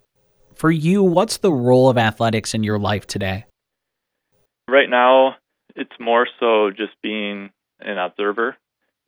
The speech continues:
Speaker 2: You know, my kids are very involved in athletics, so it, it's more of a role of going to their activities, and I've also had the opportunity to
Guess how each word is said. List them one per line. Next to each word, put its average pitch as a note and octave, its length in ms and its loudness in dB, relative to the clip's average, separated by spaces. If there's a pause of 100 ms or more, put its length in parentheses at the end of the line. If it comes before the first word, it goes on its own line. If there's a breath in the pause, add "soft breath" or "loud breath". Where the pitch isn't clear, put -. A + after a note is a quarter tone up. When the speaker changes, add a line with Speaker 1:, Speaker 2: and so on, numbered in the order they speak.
Speaker 2:
You - 80 -10
know, G#2+ 80 -4
my G2 120 -2
kids A2+ 240 0
are G#2 100 4
very G#2 240 4
involved G2+ 380 2
in G2 100 -4
athletics, G2+ 540 -2 (340)
so F#2+ 260 2
it, F#2+ 200 -4 (180)
it's - 240 -20
more G2+ 240 0
of G2 80 -2
a F#2+ 80 -2
role G2 680 2
of F2 80 -12 (340)
going G#2 220 -4
to G2+ 100 -8
their A2+ 260 4
activities, A2 720 -4 (460)
and F#2+ 640 -6
I've F#2 100 -2
also G2 300 0
had G2+ 160 -2
the F#2+ 100 -2
opportunity G2+ 540 -4
to F#2 120 -6